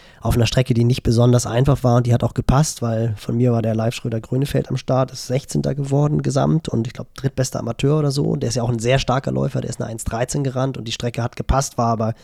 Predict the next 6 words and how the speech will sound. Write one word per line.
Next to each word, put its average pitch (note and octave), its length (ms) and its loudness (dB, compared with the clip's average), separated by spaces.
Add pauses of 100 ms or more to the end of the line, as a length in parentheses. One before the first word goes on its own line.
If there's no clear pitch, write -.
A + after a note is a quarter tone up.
(160)
viel C#3+ 260 -2
über A#2 300 0 (400)
Waldwege C#3 520 -2
und C#3 140 -2
so. D3 220 2 (380)
Und, - 640 0